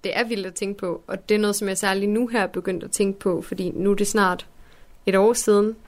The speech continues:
at jeg donerede æg for første gang. Og det betyder jo, at her i starten af året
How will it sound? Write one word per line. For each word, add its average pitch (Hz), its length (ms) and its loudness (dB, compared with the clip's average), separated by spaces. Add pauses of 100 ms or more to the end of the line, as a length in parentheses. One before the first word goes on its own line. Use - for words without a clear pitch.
(180)
at 202 120 0
jeg 196 120 -4
donerede 190 400 0
æg 208 220 2
for - 100 -8
første 214 320 -2
gang. 196 280 -4 (680)
Og 196 140 -2 (380)
det 214 120 2
betyder 214 420 0
jo, 180 300 -2 (160)
at - 400 -6 (320)
her 190 140 -4
i 180 80 -6
starten 226 400 0
af 202 80 -4
året 190 380 -2